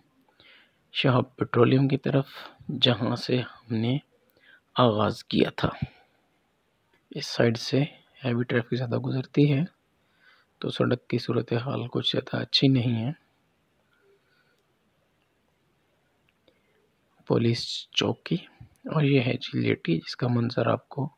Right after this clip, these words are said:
Google Earth की तस्वीर में दिखाया था और एक फ़िज़ाई पिक्चर भी। तो दोस्तों, ये मेरी पहली कोशिश थी, यकीनन इसमें बहुत ज़्यादा खामियां भी होंगी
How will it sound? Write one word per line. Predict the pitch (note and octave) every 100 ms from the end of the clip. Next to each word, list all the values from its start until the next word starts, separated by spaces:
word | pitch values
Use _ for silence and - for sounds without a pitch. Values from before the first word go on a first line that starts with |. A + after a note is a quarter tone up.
| _ _ _ _ _ _ _ _ -
Google | A#2 - A#2+
Earth | - - -
की | A#2+
तस्वीर | - - C3+ C#3
में | C#3+
दिखाया | C#3 C3+ C3+ C3+
था | -
और | C3
एक | A2+
फ़िज़ाई | - A#2+ A#2+ B2+ C3
पिक्चर | C3 - - C3+
भी। | C3 C#3 C#3+ _ _ _ _ _ _
तो | -
दोस्तों, | E3 E3 - E3+
ये | E3+ D3+
मेरी | D3+ D3+
पहली | C#3+ C#3+ C#3+
कोशिश | D3+ C#3+ - D#3
थी, | - D3
यकीनन | D#3+ - C3 C#3 C#3 -
इसमें | - A#2 A#2+ D3 - _ _ _ - -
बहुत | B2+ B2+ -
ज़्यादा | C3 - A#2+ - _ _ _ _ _ _ _ _ _
खामियां | - - A#2+ A#2+ B2 B2+
भी | C#3
होंगी | D3 B2 A2 A#2